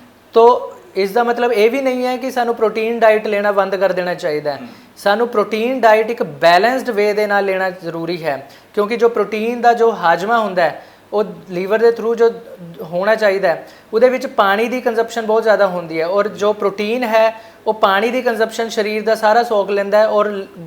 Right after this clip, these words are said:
Speaker 1: ਲੈਟਰਿਨ ਜੋ ਬਣਦੀ ਹੈ ਬੜੀ ਹਾਰਡ ਬਣਦੀ ਹੈ।
Speaker 2: ਹੂੰ।
Speaker 1: ਤੋ ਉਸ ਪੇਸ਼ੈਂਟ ਨੂੰ ਆਪਣੇ ਪ੍ਰੋਟੀਨ ਦੇ ਵਿੱਚ ਫਾਈਬਰ ਦੀ ਡਾਈਟ, ਫਾਈਬਰ ਡਾਈਟ ਵਿੱਚ ਐਡ on ਕਰਨੀ ਜ਼ਰੂਰੀ ਹੈ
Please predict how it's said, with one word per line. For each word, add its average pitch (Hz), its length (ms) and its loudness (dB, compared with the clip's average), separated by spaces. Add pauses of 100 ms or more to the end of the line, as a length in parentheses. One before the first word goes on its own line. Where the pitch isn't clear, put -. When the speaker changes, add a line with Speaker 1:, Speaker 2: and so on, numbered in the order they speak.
(160)
Speaker 1:
ਲੈਟਰਿਨ 190 380 0
ਜੋ 233 120 4
ਬਣਦੀ 196 300 -2
ਹੈ 214 40 -2
ਬੜੀ 220 280 -2
ਹਾਰਡ 180 240 2
ਬਣਦੀ 139 440 -4
ਹੈ। 127 60 -6
Speaker 2:
ਹੂੰ। - 260 -18 (200)
Speaker 1:
ਤੋ 220 80 4
ਉਸ 220 200 0 (200)
ਪੇਸ਼ੈਂਟ 226 460 -2
ਨੂੰ 196 280 -4 (680)
ਆਪਣੇ 220 220 -6
ਪ੍ਰੋਟੀਨ 214 520 -4
ਦੇ 240 120 4
ਵਿੱਚ 185 440 -4 (320)
ਫਾਈਬਰ 190 420 0
ਦੀ 226 440 -6 (300)
ਡਾਈਟ, 180 400 2 (340)
ਫਾਈਬਰ 185 340 2
ਡਾਈਟ 196 320 4
ਵਿੱਚ 202 200 -2
ਐਡ 190 320 2
on 208 160 0
ਕਰਨੀ 196 300 -2
ਜ਼ਰੂਰੀ 165 460 -6
ਹੈ 196 280 -2